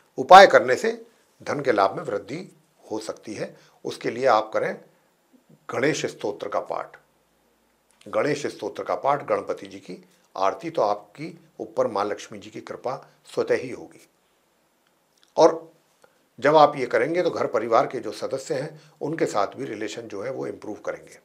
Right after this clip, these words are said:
और माँ दुर्गा चालीसा का पाठ और माँ दुर्गा जी की आरती भी अवश्य करें, उससे भी आपको बहुत अच्छे रिजल्ट्स प्राप्त होंगे।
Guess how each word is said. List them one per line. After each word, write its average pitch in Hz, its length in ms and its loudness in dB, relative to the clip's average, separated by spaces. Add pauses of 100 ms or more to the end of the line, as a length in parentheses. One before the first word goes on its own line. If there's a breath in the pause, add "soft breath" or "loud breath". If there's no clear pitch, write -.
(100)
और 131 140 0
माँ 160 260 10
दुर्गा 151 500 8 (560)
चालीसा 151 360 4
का 127 140 4
पाठ 139 320 4
और 131 60 -4
माँ 117 200 -2
दुर्गा 110 240 -2
जी 107 120 -6
की 120 140 -8
आरती 104 300 -2
भी 110 140 -14 (380)
अवश्य 104 340 -6
करें, - 220 -14 (1080)
उससे 131 220 -2
भी 147 140 0
आपको 123 260 2
बहुत 110 220 -2
अच्छे - 220 -10
रिजल्ट्स 98 340 -8
प्राप्त - 380 -4
होंगे। 127 260 -12